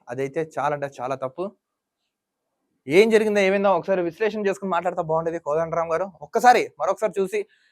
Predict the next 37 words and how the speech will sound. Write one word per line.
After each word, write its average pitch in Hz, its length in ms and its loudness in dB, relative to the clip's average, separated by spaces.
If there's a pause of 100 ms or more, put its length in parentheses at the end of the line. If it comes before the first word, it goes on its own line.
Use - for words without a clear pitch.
(140)
కావాలంటే 233 520 8
ప్రభుత్వానికి 214 540 2
సహాయ 190 260 4
సహకారాలు, 202 460 4
సలహాలు 190 320 4
ఇస్తున్నారు 185 340 0
కాబట్టి 185 240 6
ఒకసారి 180 260 2
పూర్వ 190 240 2
పరిశీలించి 190 460 -2 (680)
వీళ్ళకి 156 220 -2
ఇవ్వాల్సిందిగా 185 440 0 (240)
మేము 147 180 -6
కూడా 185 140 6 (260)
డిమాండ్ 185 320 2
చేస్తున్నాం. 143 340 -6 (140)
కానీ 208 180 0
మొత్తం 202 200 4
ఏంటంటే 233 260 0
క్లారిటీ 214 300 6
ఇచ్చారు, 202 300 0
ఈయనకి 180 240 -4
ఎటువంటి 175 400 -4 (560)
ప్రెజెంట్ 170 340 -2
అయితే 180 200 0
లేవు, 180 180 4
అన్ని 165 180 -4
కేవలం 160 280 0
ఊహాగానాలు 165 440 -2
మాత్రమే. 190 200 -8 (100)
అలాంటివి 196 320 2
ఏమైనా 226 200 2
వస్తే 240 160 -8
మేము 214 140 -6
ప్రెస్ 185 180 -6
మీట్ 202 140 -8 (120)
త-, 170 140 0